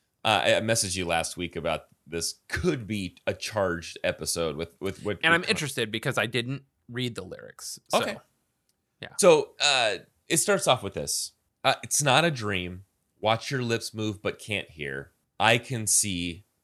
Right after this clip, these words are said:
Speaker 1: everything else is unclear." And I, and I think they're saying here is,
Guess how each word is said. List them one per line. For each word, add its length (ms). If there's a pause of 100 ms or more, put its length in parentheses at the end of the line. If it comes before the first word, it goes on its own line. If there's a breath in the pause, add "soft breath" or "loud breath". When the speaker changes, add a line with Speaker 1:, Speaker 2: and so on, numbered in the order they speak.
(140)
Speaker 1:
everything 640
else 560
is 240
unclear." 600 (300)
And 140
I, 160 (100)
and 100
I 60
think 180
they're 140
saying 340
here 240
is, 320